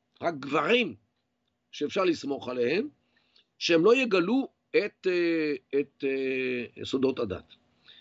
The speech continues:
למה? כי סודות הדת הם כאלו שיעלו עליהם את זעם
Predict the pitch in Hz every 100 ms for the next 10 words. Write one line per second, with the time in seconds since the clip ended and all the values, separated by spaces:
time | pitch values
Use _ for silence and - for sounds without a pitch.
0 | _ _ _ _ _ 143 143 160 226 -
1 | _ _ _ _ - 123 135 190 226 233
2 | 269 233 196 190 233 294 214 202 - _
3 | _ _ _ - 170 165 165 147 175 226
4 | 226 208 214 185 131 135 208 196 196 202